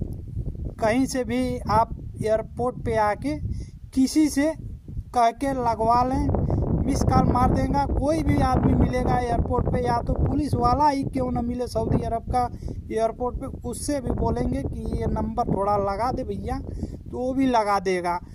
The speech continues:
नहीं तो फिर उससे बोलने में हिचकिचाहट हो रही है, तो फिर वहाँ पे इंडियन और पाकिस्तानी,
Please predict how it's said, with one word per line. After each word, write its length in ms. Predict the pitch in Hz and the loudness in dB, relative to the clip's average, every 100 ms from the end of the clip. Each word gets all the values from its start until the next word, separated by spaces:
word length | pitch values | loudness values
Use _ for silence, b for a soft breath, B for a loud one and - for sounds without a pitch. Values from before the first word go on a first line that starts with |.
| B - | B -6
नहीं 220 | 226 262 | 0 0
तो 160 | - 285 | 0 -2
फिर 220 | 247 285 | 0 -2
उससे 420 | 285 269 - 294 240 | -2 -6 -4 -4 -2
बोलने 360 | 262 262 277 | -2 -2 0
में 140 | 277 254 | 0 0
हिचकिचाहट 760 | 208 - 254 247 233 269 269 | -2 -4 -6 2 4 2 0
हो 120 | 233 247 | -2 -2
रही 220 | 247 240 | -2 -2
है, 180 | 277 302 - b b b | -4 -6 -14 b b b
तो 200 | - 254 | -10 -6
फिर 280 | 240 277 277 - - | -2 -2 -4 -8 2
वहाँ 280 | 254 262 269 | 4 4 2
पे 180 | 294 277 277 - - - - | -2 -2 -6 -14 -20 -20 -8
इंडियन 520 | 233 240 254 262 285 262 - - - - - - - 208 | -2 2 2 4 2 -2 -14 -20 -20 -20 -20 -18 -8 0
और 520 | 214 214 214 208 220 - - - - - - | 2 4 2 0 -4 -10 -20 -20 -20 -20 0
पाकिस्तानी, 720 | 226 226 240 - 214 226 247 | 2 4 0 0 4 4 4